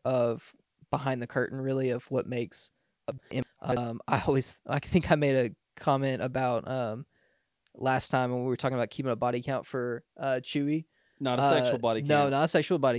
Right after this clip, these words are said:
Speaker 2: Getting into those cookies.
Speaker 1: But Darth Vader, though, like, the running theme in, you know, I, I, I would probably equate, you know,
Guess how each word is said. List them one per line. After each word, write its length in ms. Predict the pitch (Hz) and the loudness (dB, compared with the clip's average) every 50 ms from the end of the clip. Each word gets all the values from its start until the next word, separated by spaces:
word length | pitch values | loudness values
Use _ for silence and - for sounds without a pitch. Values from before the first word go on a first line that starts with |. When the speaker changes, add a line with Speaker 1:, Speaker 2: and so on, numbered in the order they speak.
| - - | 2 2
Speaker 2:
Getting 180 | 139 120 135 | 2 2 2
into 140 | 147 160 139 | 0 0 2
those 180 | 123 110 104 - | 0 0 0 -2
cookies. 480 | - 110 101 - 113 101 - - - _ _ _ _ - - - | -4 -6 -6 -6 -8 -12 -14 -16 -20 _ _ _ _ -12 -2 2
Speaker 1:
But 160 | - 160 147 | 4 6 8
Darth 240 | 175 165 151 - - | 10 10 10 10 8
Vader, 280 | 147 151 143 131 120 117 | 6 6 6 6 4 2
though, 300 | 117 110 101 85 - - _ _ _ _ _ _ _ _ _ _ | 0 -2 -2 -2 -4 -6 _ _ _ _ _ _ _ _ _ _
like, 300 | - 143 135 127 - - - - | 0 0 0 0 -2 -6 -14 -4
the 160 | 139 160 147 | 2 2 4
running 380 | 139 131 135 143 151 156 147 139 | 6 6 6 6 4 4 0 -2
theme 560 | - - 160 143 131 120 113 117 113 113 131 - _ _ _ _ _ _ - | -2 0 0 0 0 0 -2 -4 -6 -8 -10 -14 _ _ _ _ _ _ -6
in, 560 | 135 135 127 127 123 123 120 117 113 117 131 - - | -4 -2 0 0 0 -2 -2 -4 -6 -8 -10 -12 -8
you 160 | 135 135 127 | -6 -4 -2
know, 320 | 120 113 110 110 113 139 - _ _ _ _ _ _ _ - | -2 -2 -2 -2 -4 -6 -10 _ _ _ _ _ _ _ 0
I, 100 | 156 - - | 0 2 4
I, 180 | 160 165 180 - - | 4 4 4 4 6
I 100 | 143 170 | 8 8
would 140 | 175 151 - | 8 6 4
probably 340 | 170 190 208 214 208 165 139 | 4 2 4 4 2 2 2
equate, 360 | 127 - - 156 151 147 - - _ _ _ _ - | 0 -2 0 0 0 0 0 -4 _ _ _ _ -10
you 160 | 143 139 123 | -8 -8 -6
know, 300 | 110 92 80 80 117 | -6 -6 -6 -6 -8